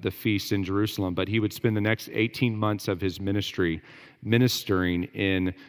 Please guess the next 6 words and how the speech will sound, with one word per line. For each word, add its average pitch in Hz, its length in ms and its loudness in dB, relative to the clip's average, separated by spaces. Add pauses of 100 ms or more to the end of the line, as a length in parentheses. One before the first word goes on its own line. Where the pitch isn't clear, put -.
(160)
the 98 100 2
villages 101 720 2
and 101 220 -4
towns 90 680 -2 (280)
of 90 240 -2
Galilee. 87 560 0